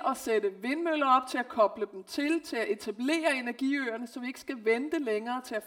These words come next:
få den landvind ud, øh, nu, og til at få taget jord ud af landbruget, sådan så det ikke er dårlige undskyldninger og manglende personale til at lave det her, til at få rejst skov. Alt det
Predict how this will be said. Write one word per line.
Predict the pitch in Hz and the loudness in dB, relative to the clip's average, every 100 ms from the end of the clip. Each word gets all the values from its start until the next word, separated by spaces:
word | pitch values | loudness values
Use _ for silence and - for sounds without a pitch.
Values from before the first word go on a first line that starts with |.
| - | 0
få | 311 | 2
den | 311 262 240 | 2 0 2
landvind | 202 220 247 262 - - _ _ | 2 2 0 -8 -10 -18 _ _
ud, | 277 277 - - _ _ - | -2 -2 -2 -10 _ _ 0
øh, | 220 202 - | 2 2 0
nu, | 196 208 311 311 - - _ - | -4 2 4 2 -4 -20 _ -6
og | 220 | -6
til | - 294 269 - | -2 -2 0 4
at | 220 196 | 6 6
få | 196 202 190 - | 4 -2 -4 -4
taget | - 190 185 180 | -2 0 2 0
jord | 254 320 285 | 4 6 6
ud | 277 | 0
af | 254 | 4
landbruget, | 214 247 262 277 220 233 | 4 4 -2 -6 -6 -8
sådan | - 226 214 | -8 -10 -10
så | 220 | -8
det | 208 | -6
ikke | 180 277 294 - | -2 -2 -4 2
er | 220 202 | 2 2
dårlige | - 208 202 262 262 208 | -2 0 2 0 0 -2
undskyldninger | 233 - - 254 220 233 208 | -2 -6 -10 -10 -8 -8 -4
og | 190 | -4
manglende | 190 330 202 254 247 | 0 0 0 -4 -4
personale | 247 214 214 208 180 196 262 | 2 0 0 -6 -2 -2 -4
til | 269 247 220 - | -8 -8 -8 -4
at | 196 185 - _ - | -4 -4 -12 _ -2
lave | 202 196 240 269 | 2 4 2 0
det | 240 | -4
her, | 220 208 | -2 -4
til | - 226 | -2 -2
at | 220 | 0
få | 233 226 | 0 -2
rejst | 214 247 285 - | 2 0 0 -8
skov. | - 208 202 - - | -8 -4 -4 -6 0
Alt | - - - | 0 0 -4
det | 196 | -4